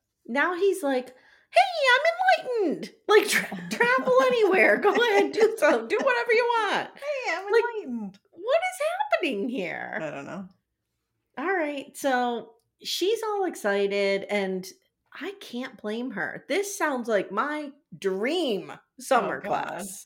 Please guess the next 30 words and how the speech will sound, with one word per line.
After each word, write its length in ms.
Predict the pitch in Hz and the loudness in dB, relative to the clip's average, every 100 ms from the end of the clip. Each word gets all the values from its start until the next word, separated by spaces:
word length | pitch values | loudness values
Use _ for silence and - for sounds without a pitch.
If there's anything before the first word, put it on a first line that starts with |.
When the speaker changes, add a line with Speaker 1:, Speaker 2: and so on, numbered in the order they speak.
| - | -16
Speaker 2:
Okay, 260 | 160 160 143 | -14 -12 -10
I 40 | |
have 200 | 151 175 | -10 -10
so 120 | 160 | -12
many 160 | 147 151 | -12 -12
thoughts 280 | - 151 _ | -12 -14 _
about 220 | 131 156 | -14 -12
that. 300 | 147 - - _ - | -12 -14 -18 _ -14
Speaker 1:
Oh, 260 | 302 392 320 | -4 0 0
my 320 | 214 180 - - | -2 -8 -14 -6
God. 640 | 349 349 277 165 - - _ _ _ _ _ _ _ - | -4 -2 -2 -4 -8 -18 _ _ _ _ _ _ _ -8
And 100 | 247 | -6
she's 240 | - 285 | -6 -6
like, 260 | 277 254 254 | -4 -4 -4
"But 160 | 294 - | -6 -2
we 180 | 381 392 | -4 -4
can't 280 | 370 349 | -6 -6
afford 360 | 302 285 285 285 | -8 -6 -4 -2
it." 280 | 196 - - | -2 -4 -4
So, 140 | 233 | -2
of 180 | 233 - | -2 -6
course, 440 | - - 392 392 | -8 -2 0 0
Eliza 420 | 311 254 247 233 208 | -4 -4 -4 -4 -6
Jane 300 | 220 226 208 | -6 -4 -6
is 160 | 196 | -6
like, 420 | 185 170 165 165 _ _ _ _ _ _ - | -4 -4 -6 -8 _ _ _ _ _ _ -2
"We 180 | 294 | 0
can 260 | 294 269 220 | 0 -2 -4
teach, 320 | - 381 - | -2 -4 0
like, 240 | 226 220 | 2 2